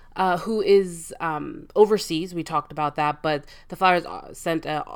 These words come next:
qualifying offer to retain his N H L rights. Just, I mean, something we kind of figured they would do.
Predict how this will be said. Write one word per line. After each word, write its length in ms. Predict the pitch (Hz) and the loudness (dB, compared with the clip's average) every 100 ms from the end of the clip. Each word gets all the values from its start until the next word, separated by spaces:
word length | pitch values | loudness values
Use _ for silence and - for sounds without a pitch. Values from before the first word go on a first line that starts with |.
| - | -18
qualifying 480 | - 170 165 160 147 | -2 0 2 -2 -2
offer 360 | 135 139 160 151 | -4 -6 -4 -6
to 600 | 143 - 156 147 147 - | -6 -6 -4 -4 -6 -10
retain 420 | - 156 - 160 151 | -10 -10 -4 -2 -2
his 280 | 147 151 139 | -2 -4 -4
N 100 | 147 | -6
H 180 | 143 139 | -6 -6
L 160 | 131 | -8
rights. 400 | 131 135 135 - - - - - - | -8 -8 -10 -14 -20 -20 -20 -20 -14
Just, 420 | 131 - - - - | -12 -12 -18 -20 -18
I 40 | 127 | -12
mean, 200 | 131 123 - | -12 -12 -14
something 400 | - 147 143 135 | -8 -6 -6 -8
we 380 | 135 135 123 - - | -8 -10 -14 -18 -20
kind 160 | - 147 | -10 -8
of 60 | 139 | -6
figured 300 | 156 147 143 | -4 -4 -4
they 100 | 139 | -6
would 220 | 135 127 | -8 -12
do. 340 | 139 127 127 | -10 -10 -12